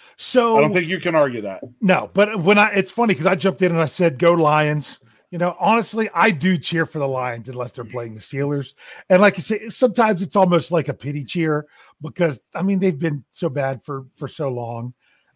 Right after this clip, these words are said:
Speaker 1: and, and everything. But for some
Speaker 2: One of
Speaker 1: reason,
Speaker 2: my
Speaker 1: I've always cheered for them.
Speaker 2: And they, they did have one of my all-time favorite players. You know, in my opinion, the league's best rusher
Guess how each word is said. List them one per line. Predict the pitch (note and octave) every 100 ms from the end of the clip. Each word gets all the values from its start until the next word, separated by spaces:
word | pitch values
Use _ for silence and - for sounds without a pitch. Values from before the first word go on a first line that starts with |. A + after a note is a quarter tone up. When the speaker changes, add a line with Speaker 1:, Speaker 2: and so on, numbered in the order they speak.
| _
Speaker 1:
and, | C3+ C3 C3 C#3+
and | C3
everything. | A#2+ A#2+ - C3 C3
But | A2+ D#3 -
for | E3
some | - A3
Speaker 2:
One | F3
of | F3
Speaker 1:
reason, | E3 D3
Speaker 2:
my |
Speaker 1:
I've | C#3
always | C#3+ C3 B2 A#2+ - - _ _ _ _ _ _ _ -
cheered | C3 G#2+
for | -
them. | D3+
Speaker 2:
And | D#3+
they, | D#3 C3+ -
they | E3+
did | D3 E3+
have | D3 D3 B2+
one | C#3
of | C3
my | B2+ B2
all-time | C3 - C#3 A#2+
favorite | C3+ B2+ A2+ -
players. | B2+ A#2 A#2 B2+ - _ _ _ - B2+ _ _ B2 -
You | A#2
know, | G2+ G2 _
in | D3+ B2+
my | C3+ B2+
opinion, | - C#3 A#2+ B2 A2+ -
the | A#2+ A#2+
league's | B2 A#2+ G#2 -
best | C3+ A#2 - - - _ _
rusher | B2 G#2+ - A2